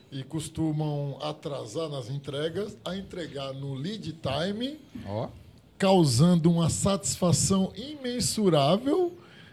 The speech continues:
Speaker 1: atendimento especializado, onde a gente fideliza o cliente e ele só nos indica full time.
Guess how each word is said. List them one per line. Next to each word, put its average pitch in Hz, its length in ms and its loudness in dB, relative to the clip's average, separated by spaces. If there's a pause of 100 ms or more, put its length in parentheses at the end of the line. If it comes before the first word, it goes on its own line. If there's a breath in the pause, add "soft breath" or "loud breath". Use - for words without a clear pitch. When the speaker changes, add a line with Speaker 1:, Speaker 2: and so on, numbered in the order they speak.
(140 loud breath)
Speaker 1:
atendimento 175 1300 0
especializado, 190 1500 2
onde 185 300 4
a 175 80 4
gente 165 320 2
fideliza 170 600 2
o 151 40 0
cliente 185 760 0 (280)
e 170 160 0
ele 160 280 2
só 185 220 0
nos 180 200 2
indica 113 640 -4 (320)
full 175 140 -6
time. 107 560 -8